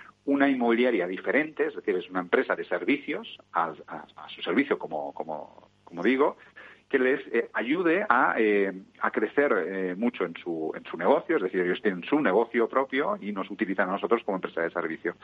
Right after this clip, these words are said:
Entonces, el concepto inmobiliario es muy, muy diferente. Este es el motivo principal por el que nace Centro veintiuno New Estate, es decir, no queremos ser una inmobiliaria tradicional, sino queremos ser una empresa de servicios al servicio del agente inmobiliario. Y la verdad es que funciona. Llevamos cuatro años,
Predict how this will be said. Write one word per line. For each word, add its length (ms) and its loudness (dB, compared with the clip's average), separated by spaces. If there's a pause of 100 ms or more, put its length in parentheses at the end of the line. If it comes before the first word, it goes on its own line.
(100)
Entonces, 160 0
el 80 4
concepto 400 2
inmobiliario 380 2
es 60 -12
muy, 120 2
muy 160 -2
diferente. 520 -2 (360)
Este 180 0
es 60 2
el 80 2
motivo 380 2
principal 560 0
por 160 -2
el 80 -2
que 120 -2
nace 460 0 (320)
Centro 260 2
veintiuno 360 -2
New 180 -8
Estate, 400 -2
es 80 -10
decir, 240 -4
no 140 2
queremos 300 2
ser 100 -2
una 160 -2
inmobiliaria 400 2
tradicional, 680 2 (400)
sino 140 -6
queremos 300 0
ser 140 2
una 100 4
empresa 300 0
de 60 -2
servicios 580 0
al 180 0
servicio 320 0
del 100 6
agente 220 -6
inmobiliario. 580 -4 (300)
Y 80 2
la 80 8
verdad 180 4
es 60 -8
que 80 -2
funciona. 440 0
Llevamos 360 0
cuatro 320 4
años, 380 0